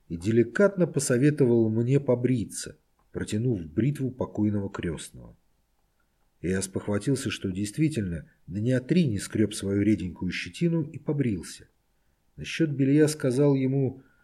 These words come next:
"Ты брось поповские настроения разводить. Предчувствие,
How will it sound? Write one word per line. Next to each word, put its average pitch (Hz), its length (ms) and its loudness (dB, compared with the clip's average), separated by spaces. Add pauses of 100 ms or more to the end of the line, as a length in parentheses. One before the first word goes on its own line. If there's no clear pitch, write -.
(260)
"Ты 101 340 0
брось 117 340 4
поповские 87 560 -6
настроения 85 520 -4
разводить. 71 520 -10 (460)
Предчувствие, 123 1120 0